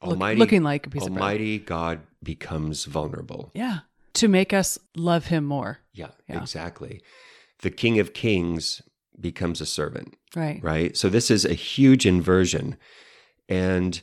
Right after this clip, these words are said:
Speaker 2: there's a great line in the Acts of the Apostles where Jews in Thessalonica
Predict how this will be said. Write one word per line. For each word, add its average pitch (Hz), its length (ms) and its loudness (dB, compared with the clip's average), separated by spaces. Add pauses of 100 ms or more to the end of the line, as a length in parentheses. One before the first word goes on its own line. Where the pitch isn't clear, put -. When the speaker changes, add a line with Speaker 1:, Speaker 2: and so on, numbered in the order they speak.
(300)
Speaker 2:
there's 92 240 0
a 95 60 0
great 104 440 2
line 87 420 2
in 80 60 -2
the 82 100 0
Acts 82 260 -4
of 78 80 -10
the 80 80 -4
Apostles - 800 -6
where 80 480 -2 (420)
Jews 107 480 0
in 90 260 0
Thessalonica 87 920 0